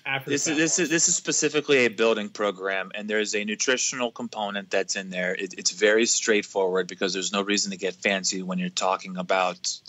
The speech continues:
Speaker 2: uh, you know, either at the least body recomposition and at the most a straight up bulk.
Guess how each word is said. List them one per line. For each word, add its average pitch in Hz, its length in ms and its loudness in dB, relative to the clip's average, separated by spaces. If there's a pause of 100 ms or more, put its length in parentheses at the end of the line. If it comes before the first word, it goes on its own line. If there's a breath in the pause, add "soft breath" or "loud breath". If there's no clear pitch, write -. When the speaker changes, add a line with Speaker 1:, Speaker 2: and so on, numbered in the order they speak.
Speaker 2:
uh, - 40 -2
you 95 480 -6
know, 90 240 -4 (200)
either 113 380 2 (320 loud breath)
at 113 160 -2
the 107 100 4
least 117 880 2
body 107 320 2
recomposition 98 840 -4
and 95 80 -8
at 98 120 -2
the 98 60 -6
most 95 360 -4
a 98 40 -8
straight 95 300 0
up 87 180 -6
bulk. 87 380 -2